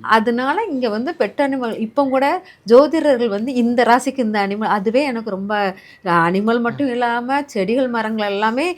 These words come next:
Speaker 2: ம்.
Speaker 1: அஹ்,
Speaker 2: ஆமா.
Speaker 1: வேப்ப மரத்தெல்லாம் வெட்ட சொல்றதெல்லாம் நிறைய இது பார்க்குறேன். இது வந்து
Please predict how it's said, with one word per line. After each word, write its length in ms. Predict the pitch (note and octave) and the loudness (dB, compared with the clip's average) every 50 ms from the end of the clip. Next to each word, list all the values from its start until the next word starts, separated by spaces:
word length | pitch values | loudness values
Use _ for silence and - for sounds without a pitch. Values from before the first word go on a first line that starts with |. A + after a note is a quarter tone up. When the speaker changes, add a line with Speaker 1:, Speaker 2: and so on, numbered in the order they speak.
| - - - | -10 -20 -20
Speaker 2:
ம். 120 | F3 D#3 | -12 -4
Speaker 1:
அஹ், 380 | A3 A3+ A3 G#3+ G#3 G#3 G#3 G3+ | -2 2 2 2 2 2 2 2
Speaker 2:
ஆமா. 180 | G3 F3+ C3+ | 2 0 0
Speaker 1:
வேப்ப 280 | B2 G#3 A#3 - - E4 | 0 0 0 2 2 2
மரத்தெல்லாம் 420 | D#4 D#4 D4 - - C#4 D4+ E4+ | 2 0 0 0 0 0 0 2
வெட்ட 280 | D4 A#3 G#3 - C#4 D4 D4 | 2 0 2 2 0 0 2
சொல்றதெல்லாம் 800 | D#4 C4+ C4 B3+ A3+ A#3+ B3 D4 D#4 D4+ C4+ A#3 G#3 F#3+ F3+ E3+ | 0 0 0 0 0 0 0 0 2 2 2 2 0 0 0 0
நிறைய 460 | E3+ E3+ F3 F#3 F#3+ A3 B3+ D#4 C4+ | 0 -2 -2 0 0 0 2 2 0
இது 240 | A#3+ G3 F#3+ A#3+ A#3+ | 0 -2 -4 -8 -2
பார்க்குறேன். 400 | - G3 F3+ F#3 - F3+ F3 E3 - | -2 -2 -2 -2 -2 -6 -6 -6 -6
இது 180 | F3+ G#3+ G#3+ G#3+ | -10 -8 -8 -8
வந்து 280 | G#3+ A3+ B3+ D4+ C#4 | -8 -8 -8 -8 -8